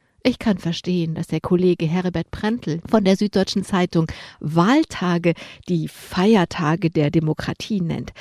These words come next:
Weil so viel auf dem Spiel steht, ist nach dieser Logik heute ein besonders hoher Feiertag. Feiern wir also unsere Demokratie heute besonders. Vielleicht können wir dann nicht nur in vier,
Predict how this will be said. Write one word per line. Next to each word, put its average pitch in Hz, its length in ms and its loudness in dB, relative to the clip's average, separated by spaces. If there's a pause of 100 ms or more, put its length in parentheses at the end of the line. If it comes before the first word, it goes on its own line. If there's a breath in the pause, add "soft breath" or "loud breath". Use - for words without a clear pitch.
(220 loud breath)
Weil 226 220 4
so 269 240 2
viel 285 440 -2
auf - 120 -6
dem 220 200 -4
Spiel 240 560 -2
steht, - 500 -4
ist - 200 -10
nach 156 220 -4 (160)
dieser 196 400 0
Logik 165 580 0
heute 170 320 4 (360 loud breath)
ein 175 200 2
besonders 165 640 2
hoher 208 320 2
Feiertag. - 960 -8 (680 loud breath)
Feiern 269 500 4
wir 226 300 4
also 180 520 0
unsere 170 380 -4
Demokratie 160 880 -4
heute 160 460 -2 (260)
besonders. - 880 -2 (160)
Vielleicht 254 480 -2 (460 loud breath)
können 190 320 2
wir 180 100 6
dann 175 220 4
nicht 175 260 -4
nur 160 160 -2
in 147 140 -6
vier, 202 600 -4